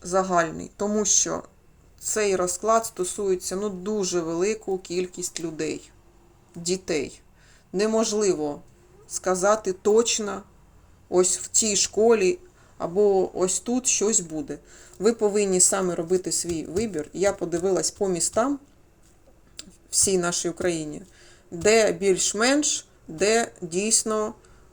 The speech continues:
небезпечно. Але вибір робити вам. Е,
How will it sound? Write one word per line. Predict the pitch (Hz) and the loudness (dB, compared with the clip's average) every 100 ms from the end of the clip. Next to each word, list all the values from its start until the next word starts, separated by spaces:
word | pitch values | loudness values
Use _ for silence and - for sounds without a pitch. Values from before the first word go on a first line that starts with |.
| - | -8
небезпечно. | 175 185 196 190 - 151 - - - - - - - | -2 -2 0 -2 -2 -4 -4 -6 -10 -18 -20 -20 -4
Але | 185 190 190 - | 0 2 2 0
вибір | 170 196 190 180 165 - | -4 -4 0 0 0 -4
робити | 180 165 175 - 175 - | -4 -2 -4 -2 -8 -8
вам. | 175 220 269 311 - - - - - | -4 0 0 -2 -10 -20 -20 -20 -14
Е, | 170 165 165 170 175 | -10 -8 -8 -8 -8